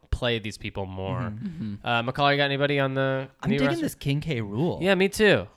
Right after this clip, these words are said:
Speaker 1: Yeah, he was on my
Speaker 2: He,
Speaker 1: list for sure.
Speaker 2: he has this insane, like,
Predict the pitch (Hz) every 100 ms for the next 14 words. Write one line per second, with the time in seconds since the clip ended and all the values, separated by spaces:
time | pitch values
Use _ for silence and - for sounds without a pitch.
0 | _ 151 135 135 156 147 135 127 110 92
1 | - 95 101 101 233 247 190 170 143 127
2 | - - 131 160 185 165 - 139 123 -